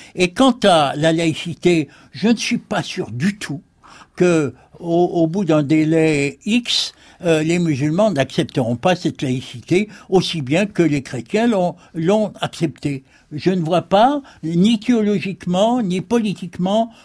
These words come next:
où serait la différence. Si j'ai encore un instant,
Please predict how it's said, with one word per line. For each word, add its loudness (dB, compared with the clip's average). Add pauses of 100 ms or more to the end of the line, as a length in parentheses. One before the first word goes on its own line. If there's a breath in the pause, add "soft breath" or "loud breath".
(120)
où -2
serait 2
la 0
différence. -6 (260 loud breath)
Si -10
j'ai 0
encore -4 (200)
un 0
instant, -8